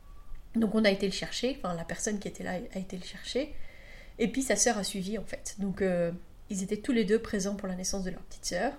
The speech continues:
On a découvert ensemble du coup que c'était une petite sœur. Donc ça, c'était, c'était très chouette. C'est-à-dire que, euh, on a accueilli notre bébé, on l'a posé sur moi, euh,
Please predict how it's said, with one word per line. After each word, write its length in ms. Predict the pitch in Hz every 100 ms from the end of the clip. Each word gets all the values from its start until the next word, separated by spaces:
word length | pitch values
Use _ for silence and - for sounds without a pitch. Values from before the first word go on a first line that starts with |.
| - - -
On 100 | 196
a 100 | 190
découvert 440 | 202 214 196 180 -
ensemble 560 | 202 185 - 254 330 - - - - - -
du 120 | 262
coup 160 | 302 311
que 120 | 294
c'était 240 | 294 285
une 120 | 269
petite 300 | 277 269 254
sœur. 320 | - 277 285 143 - - - - -
Donc 80 |
ça, 80 | 202
c'était, 220 | 214 - 185 -
c'était 240 | - -
très 200 | 190 214
chouette. 320 | 208 - 254
C'est-à-dire 320 | - - 185 -
que, 60 |
euh, 140 | 185 - 185 -
on 140 | 202 185
a 40 |
accueilli 280 | 180 - 214
notre 180 | 214 185
bébé, 580 | 196 185 208 226 240 254
on 60 | 185
l'a 80 |
posé 280 | 160 190 190
sur 240 | 190 196 196
moi, 340 | 196 214 226 - - - - - -
euh, 420 | 190 190 185 185